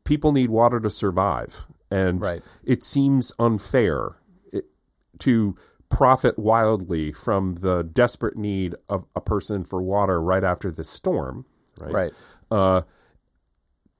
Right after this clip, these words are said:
Speaker 1: s-, what, h-, what is your reaction
Speaker 2: Yeah,
Speaker 1: to
Speaker 2: so,
Speaker 1: the,
Speaker 2: so
Speaker 1: the
Speaker 2: to
Speaker 1: price
Speaker 2: go,
Speaker 1: gouging
Speaker 2: yeah,
Speaker 1: scenario?
Speaker 2: to, just to go back a little bit, I think that, you know, there are different ways of looking at that problem, and some of them are, are kind of more descriptive and some are more normative.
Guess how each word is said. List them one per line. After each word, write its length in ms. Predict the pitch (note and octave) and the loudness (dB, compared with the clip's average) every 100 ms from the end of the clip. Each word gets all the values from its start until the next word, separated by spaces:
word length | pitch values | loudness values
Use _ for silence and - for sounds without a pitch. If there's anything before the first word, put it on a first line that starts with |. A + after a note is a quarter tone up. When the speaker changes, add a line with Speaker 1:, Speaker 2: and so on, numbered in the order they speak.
| _ | _
Speaker 1:
s-, 120 | B2+ - | -18 -8
what, 200 | D3 F#3 - | -2 -2 0
h-, 80 | F3+ | 0
what 120 | G#3+ | 2
is 80 | A3 | 2
your 120 | G3 | 2
reaction 520 | F3 C#3+ C#3+ - A2 | 4 4 2 0 2
Speaker 2:
Yeah, 80 | E3 | 4
Speaker 1:
to 60 | |
Speaker 2:
so, 80 | B2+ | 6
Speaker 1:
the, 120 | B2 | 4
Speaker 2:
so 120 | A2 - | 6 4
Speaker 1:
the 40 | |
Speaker 2:
to 60 | F3+ | 6
Speaker 1:
price 240 | F3 E3+ | 6 6
Speaker 2:
go, 120 | - A2 | 4 2
Speaker 1:
gouging 240 | F#2+ E2+ | 2 -6
Speaker 2:
yeah, 40 | |
Speaker 1:
scenario? 280 | - - D#3 | -6 0 0
Speaker 2:
to, 100 | C#3 | 0
just 240 | C3+ F#3 - | -2 -4 0
to 40 | |
go 140 | C#3+ F#2+ | 0 2
back 260 | G2+ B2+ | 2 2
a 40 | F2 | -2
little 140 | E2 | -4
bit, 160 | F2 - | -6 -6
I 100 | G2 | -4
think 240 | A#2+ G#2+ | -4 -4
that, 200 | G#2 F#2+ - _ _ _ _ _ _ _ _ _ | -4 -4 -6 _ _ _ _ _ _ _ _ _
you 100 | A2+ | 0
know, 100 | G#2 | 2
there 100 | A#2 | 0
are 40 | |
different 280 | B2+ B3 A2 | -2 -2 2
ways 260 | B2 B2+ B2 | 4 4 2
of 260 | F#2+ - G#2 | -2 -6 -6
looking 260 | A#2+ E3 | -4 -4
at 60 | D#3+ | -2
that 180 | D3+ - | -4 2
problem, 580 | C3+ D3 D#3 E3 D#3+ - | 2 2 0 -4 -6 -6
and 240 | G2+ F2+ | -6 -4
some 120 | C3+ | 0
of 140 | C3 B2 | 0 2
them 160 | A2+ | 0
are, 200 | G2+ E2+ - _ - | 0 -2 -6 _ -4
are 200 | D2+ - - | -4 -4 -10
kind 140 | G2 | -6
of 60 | F2+ | -4
more 160 | G2 | -4
descriptive 640 | E2 - C3+ - C3 B2 A2 | -4 -2 -4 0 0 0 -2
and 140 | F2 | -6
some 180 | - F#2 | -6 -6
are 80 | E2+ | -6
more 200 | D#2+ D#2 | -6 -4
normative. 520 | A2+ B2+ B2 A#2+ | -2 0 0 0